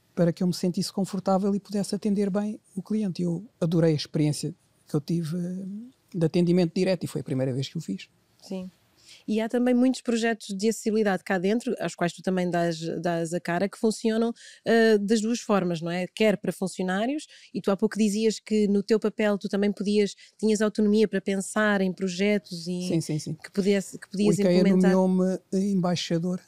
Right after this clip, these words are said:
Speaker 1: da mobilidade para o icea de Loures. Nós temos um em cada loja, tem-, e, e, e eu sou o de Loures. E a primeira atividade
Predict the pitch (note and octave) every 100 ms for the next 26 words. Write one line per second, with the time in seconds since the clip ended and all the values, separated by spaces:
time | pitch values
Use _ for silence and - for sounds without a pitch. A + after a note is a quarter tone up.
0 | _ _ - E3+ F3 E3 E3 D#3+ D#3+ -
1 | E3 D#3 D3+ D#3+ D3+ C#3+ C#3+ C3 - -
2 | C3+ C3+ D3 C3+ C3 C#3 C#3+ C3 D3 C#3
3 | D3 E3 D#3 F#3+ - _ _ _ _ _
4 | _ _ _ D3 C3+ C3+ D#3+ E3+ - C#3
5 | C3 E3+ C#3+ C3+ C#3 - - D3+ C#3+ D3
6 | - D3+ D3 D#3 C#3+ C3 B2 - - _
7 | _ _ _ - C#3+ D3 D#3 D#3+ D#3+ D#3
8 | E3+ D#3+ E3+ F3